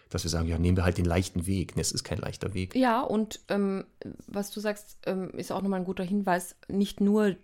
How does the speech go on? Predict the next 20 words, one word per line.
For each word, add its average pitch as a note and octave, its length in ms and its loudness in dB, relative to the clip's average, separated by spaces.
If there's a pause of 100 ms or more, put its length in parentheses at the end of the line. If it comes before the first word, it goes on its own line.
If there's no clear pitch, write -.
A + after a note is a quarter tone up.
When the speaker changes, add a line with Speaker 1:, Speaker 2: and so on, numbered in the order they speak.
(120)
Speaker 2:
bei - 320 -2
welchem E3+ 260 2
Menschen F#3 320 0
er F3 80 2
lebt, E3 220 -4
sondern E3+ 180 -4
auch - 140 -6
in F3+ 100 0
welchem E3 240 -2
Lebensraum. D#3 640 -2 (440)
Und E3+ 160 0
wenn F3 120 4
das F#3+ 160 0
jetzt - 400 -4
Speaker 1:
Ja. G3 100 0
Speaker 2:
leider E3 440 6
irgendein F#3 600 -2 (100)
fürs - 280 -6
Wachen E3+ 360 0
oder E3 520 -2